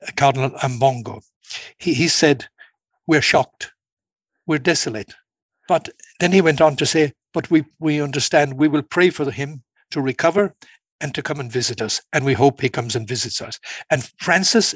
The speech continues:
in his apology last Sunday, he expressed his deep, heartfelt sorrow for not being able to go because he really wanted to go.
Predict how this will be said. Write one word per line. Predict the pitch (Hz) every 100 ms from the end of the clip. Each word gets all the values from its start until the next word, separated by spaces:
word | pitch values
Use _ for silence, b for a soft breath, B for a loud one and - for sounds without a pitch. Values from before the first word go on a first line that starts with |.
| -
in | 143
his | 131 -
apology | 131 - 165 147 131
last | 123 120 113
Sunday, | - 147 123 113 170 _ _
he | _ 180 160
expressed | 185 - 196 160
his | 185 156
deep, | - 180 185 - _ _ _ _ _ 123 -
heartfelt | - 156 160 - - 143 127
sorrow | - 156 156 123
for | 120
not | 123 123 -
being | 131
able | 127 113
to | 127
go | 120
because | 113 123 123
he | 151
really | 180 202
wanted | 151 165 135
to | 104
go. | 98 98